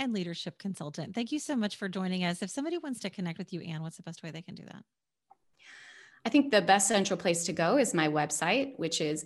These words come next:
Speaker 2: ann hiatt dot co. And from there, you can connect with my podcast, with my social media, read some of my free resources, and really connect with a broader community of people who are also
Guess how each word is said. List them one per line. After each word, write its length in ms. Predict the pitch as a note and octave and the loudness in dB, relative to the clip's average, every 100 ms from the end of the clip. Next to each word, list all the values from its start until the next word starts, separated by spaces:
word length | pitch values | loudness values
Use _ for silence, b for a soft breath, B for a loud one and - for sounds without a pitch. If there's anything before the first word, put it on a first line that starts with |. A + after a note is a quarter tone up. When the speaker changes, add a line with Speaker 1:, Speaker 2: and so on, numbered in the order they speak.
| - | 0
Speaker 2:
ann 200 | E3+ E3 | 2 2
hiatt 480 | E3 D3 D#3+ F#3 - | 2 2 2 0 -2
dot 340 | D#3 A#2+ - - | 0 0 -2 0
co. 500 | D#3 C#3 A3 D#4+ D4 - | 0 2 0 0 -4 -4
And 160 | F3+ | -2
from 160 | F3 G3 | 0 4
there, 180 | A#3 A#3 | 6 6
you 100 | A#3 | 4
can 140 | G#3 | -2
connect 300 | F#3 D#3+ D#3+ | 0 0 0
with 100 | C#3 | -2
my 120 | D#3 D3+ | -2 2
podcast, 680 | A#3+ A#3+ B3 A3+ A3+ A3+ | 2 2 4 4 4 2
with 140 | D#3+ D#3 | -4 -4
my 80 | D3+ | -4
social 320 | D3 - F3+ | -4 -4 -2
media, 500 | G#3 A3+ A3 G#3+ G#3+ | 0 4 6 6 6
read 220 | F#3 E3+ | 4 0
some 140 | E3+ | 0
of 80 | E3 | 2
my 100 | D#3+ | 2
free 260 | D#3 D#3+ D#3+ | 0 -2 0
resources, 920 | F#3 A3+ - G3+ G3+ G#3 G3 G3+ G3+ B B B | 2 0 2 0 2 2 2 2 -2 B B B
and 260 | - F3 F3+ | 4 4 4
really 220 | F3 F#3+ | 2 0
connect 320 | F3 F#3 D#3+ - | 2 2 0 -2
with 120 | E3+ | -2
a 40 | |
broader 240 | E3 D3+ D3 | 2 2 2
community 500 | - E3 E3 E3 D#3 | 0 0 2 2 0
of 140 | - | -2
people 240 | F#3+ E3 | -4 -2
who 140 | E3 D#3 | -2 -2
are 140 | D3 | 0
also 560 | C#3+ D3+ - D3+ D3 | 0 0 -2 -4 -4